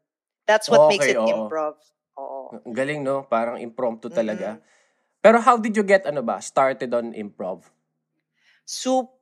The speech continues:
Speaker 1: medyo matagal na. Ah, two thousand six, last year of college, nanood ako ng Spit. So, bali yung Spit,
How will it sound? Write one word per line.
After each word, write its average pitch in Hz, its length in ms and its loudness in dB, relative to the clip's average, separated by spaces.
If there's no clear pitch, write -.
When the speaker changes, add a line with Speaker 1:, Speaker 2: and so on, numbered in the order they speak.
Speaker 1:
medyo 214 320 0
matagal 180 440 -4
na. 131 200 -12
Ah, 180 200 2
two 311 160 0
thousand 320 400 4
six, - 480 -2
last 220 360 0
year 240 520 4
of - 200 -4
college, 165 680 -2
nanood 233 360 2
ako 220 160 0
ng 190 160 -6
Spit. - 400 -6
So, - 160 -4
bali 254 240 2
yung 311 120 -6
Spit, - 360 -4